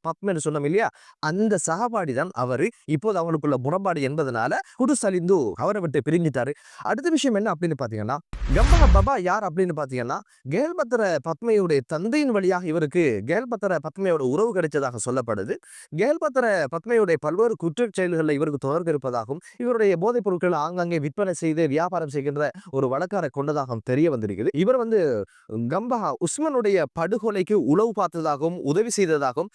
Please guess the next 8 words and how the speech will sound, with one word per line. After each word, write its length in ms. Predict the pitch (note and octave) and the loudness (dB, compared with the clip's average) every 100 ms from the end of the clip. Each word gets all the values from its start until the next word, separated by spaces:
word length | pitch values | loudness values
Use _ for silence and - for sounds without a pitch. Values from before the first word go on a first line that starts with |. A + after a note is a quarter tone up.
| - - | -12 -6
அந்த 200 | F3 E3+ D3+ C#3+ | 0 2 2 0
வாகனங்களுக்கான 800 | F#3+ B3+ C4 A3+ G#3+ F3 F#3 D#3+ | -2 -2 -2 0 0 0 0 0
ஏற்பாடுகளை 560 | D#3 F3 F#3+ E3 D3+ A#2+ | 0 0 -2 0 0 -2
செய்து 320 | - E3+ A3+ | 0 0 2
கொடுத்த 260 | G#3 F3 D#3+ D3+ | 0 0 0 0
ஒரு 140 | C3 | 0
குற்றச்சாட்டு 580 | C3+ F3 G3+ E3+ D3 B2+ | -2 -2 0 -2 -4 -4
இவர்ல 320 | C#3+ E3+ | -2 0